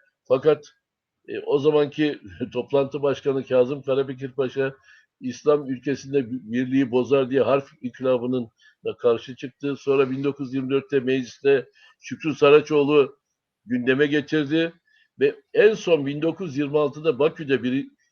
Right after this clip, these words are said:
yapılan birinci Uluslararası Türkoloji Kongresi'nde on yedinci oturumda karar verildi. Bütün Türk dünyasındaki ülkeler arasında Latin alfabesine geçilsin diye şey yapıldı.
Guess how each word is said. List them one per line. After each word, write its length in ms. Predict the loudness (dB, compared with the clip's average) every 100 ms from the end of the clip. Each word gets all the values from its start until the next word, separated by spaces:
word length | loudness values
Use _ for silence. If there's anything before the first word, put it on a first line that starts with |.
| -2
yapılan 540 | -2 0 -2 -2 -2 _ _ _ -6
birinci 340 | -2 -2 -2
Uluslararası 840 | -4 -4 -2 2 6 4 4 -4 -4 _ _ _
Türkoloji 480 | -8 0 0 0 -2
Kongresi'nde 880 | 0 0 0 -4 -4 -4 -2 -2 -4 _ _ 0
on 140 | 2
yedinci 420 | 2 0 0 0
oturumda 500 | 0 0 -8 -6 -6
karar 320 | 0 2 2
verildi. 440 | 2 0 -2 -6 -8 _ _ _ _
Bütün 580 | -20 -20 -8 -8 -4 -6
Türk 240 | -4 -6 -6
dünyasındaki 1400 | 0 2 2 -2 -4 0 0 -2 _ _ _ -6 -6 -4
ülkeler 460 | -6 -2 2 6
arasında 640 | 6 4 0 -6 0 0 -2 _ _ _ _ 0
Latin 300 | 0 0 2
alfabesine 560 | 2 2 0 0 -2
geçilsin 580 | -4 -6 -8 -14 -12 -8
diye 180 | -6 -6
şey 160 | -4
yapıldı. 540 | -4 -4 -8 -6 -6